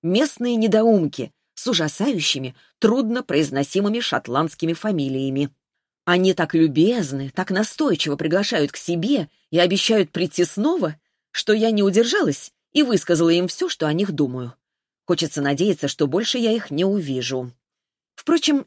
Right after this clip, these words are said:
и в замке меня окружают личности столь нелепые, что просто ума не приложу, чем бы заняться. У этих девиц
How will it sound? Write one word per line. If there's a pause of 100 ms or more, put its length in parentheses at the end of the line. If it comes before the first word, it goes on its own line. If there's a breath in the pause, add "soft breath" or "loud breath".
и
в
замке
меня
окружают
личности
столь
нелепые, (220)
что
просто
ума
не
приложу,
чем
бы
заняться. (520)
У
этих
девиц